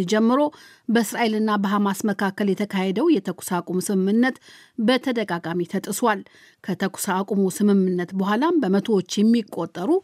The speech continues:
ፍልስጤማውያን በእስራኤል የአየር ጥቃት ተገድለዋል። ሁሉንም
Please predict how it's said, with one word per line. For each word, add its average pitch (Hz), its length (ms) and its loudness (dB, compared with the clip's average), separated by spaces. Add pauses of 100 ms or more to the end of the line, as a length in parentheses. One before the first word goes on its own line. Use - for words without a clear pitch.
(360)
ፍልስጤማውያን 208 880 0
በእስራኤል 196 460 -2
የአየር 175 360 -4
ጥቃት 170 320 -10
ተገድለዋል። 185 540 -2 (520)
ሁሉንም 302 440 6